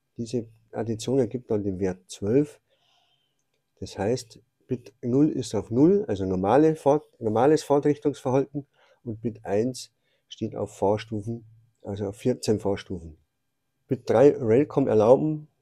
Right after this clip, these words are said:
ist diese Railcom-Rückmeldung an die Digitalzentrale. Die brauchen wir jetzt in unserem Fall nicht. Das Bit zwei Analogbetrieb erlauben.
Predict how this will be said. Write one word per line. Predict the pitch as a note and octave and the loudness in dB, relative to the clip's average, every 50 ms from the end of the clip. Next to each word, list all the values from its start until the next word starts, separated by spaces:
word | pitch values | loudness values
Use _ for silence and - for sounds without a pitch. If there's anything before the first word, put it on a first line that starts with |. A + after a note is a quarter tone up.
| _ _ _ _ _ _ _ _ | _ _ _ _ _ _ _ _
ist | _ G#2+ G#2+ - - | _ -14 -14 -8 -8
diese | G#2+ G2+ - G2 F#2+ F#2+ F#2 - | -8 -6 -2 -2 -2 -2 -4 -6
Railcom-Rückmeldung | G#2 F#2+ G#2 B2+ D3 D3 - - D#3+ D#3+ D#3+ D#3 - _ A#2+ A2+ D#3 - _ - _ C3+ C#3 D3 D3+ D3+ D#3+ D#3+ D#3+ E3 E3 E3 F3+ _ _ | -2 0 2 2 2 0 0 -2 -2 -2 -2 -6 -8 _ -6 -6 -6 -8 _ -10 _ 0 2 2 2 2 2 0 0 0 -4 -6 -10 _ _
an | - A#2+ B2+ A#2+ | -10 -10 -8 -6
die | A#2 A#2 - - _ _ _ _ _ _ _ | -6 -8 -8 -8 _ _ _ _ _ _ _
Digitalzentrale. | - _ - - - A2 C3 D3 - D#3 D3 D3+ D3+ D3+ D3+ D#3 D#3+ E3 E3 E3 - _ _ _ _ _ _ _ _ _ _ | -20 _ -14 -6 -2 -2 -2 0 -2 -2 -2 0 0 2 2 4 4 2 2 0 -6 _ _ _ _ _ _ _ _ _ _
Die | G#2+ | -10
brauchen | G2+ G#2 G2+ A2+ A2+ - A#2 | -6 -2 -2 -2 -4 -4 -4
wir | A2 A2 | -4 -4
jetzt | G#2 - | -4 -4
in | G2 G2+ | -8 -8
unserem | - C3 C3+ B2+ A#2+ G#2 | -6 -6 -6 -6 -6 -6
Fall | - - F2+ F2+ | -4 -4 -4 -4
nicht. | F2 F#2 A2+ D#3+ F#3+ F#3 - _ _ _ _ _ _ _ _ _ _ _ _ _ _ _ _ _ _ _ _ | -2 0 2 2 2 0 -6 _ _ _ _ _ _ _ _ _ _ _ _ _ _ _ _ _ _ _ _
Das | - G#2+ G#2 | -10 -10 -10
Bit | - _ C3 A#2 - - | -8 _ -10 -10 -10 -14
zwei | - - G#2 G2+ A2 B2 B2+ | -6 -2 0 2 2 2 2
Analogbetrieb | - A2 G2+ G2 F#2+ G2+ A#2 C3+ C#3+ - _ - B2 - C3 C#3+ D3 - | 0 -2 -2 -2 -2 -2 -2 -4 -4 -6 _ -10 -6 -2 -2 -2 -2 -2
erlauben. | A#2 A2+ A2 G#2+ G#2 A#2 C3 D3 D#3 D#3 D#3+ D#3+ | -2 0 2 4 6 6 6 6 4 -2 -6 -8